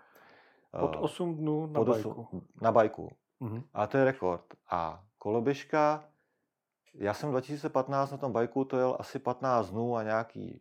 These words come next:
Speaker 2: hodiny. A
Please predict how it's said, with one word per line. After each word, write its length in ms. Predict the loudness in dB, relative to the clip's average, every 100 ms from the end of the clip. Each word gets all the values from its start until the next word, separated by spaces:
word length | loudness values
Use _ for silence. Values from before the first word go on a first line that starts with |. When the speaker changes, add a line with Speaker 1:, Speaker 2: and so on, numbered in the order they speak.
| -12
Speaker 2:
hodiny. 680 | -6 -4 -2 -2 -2 -6 -12 _ _ _ _ _ _ _ _ _ -4
A 360 | -2 -2 -8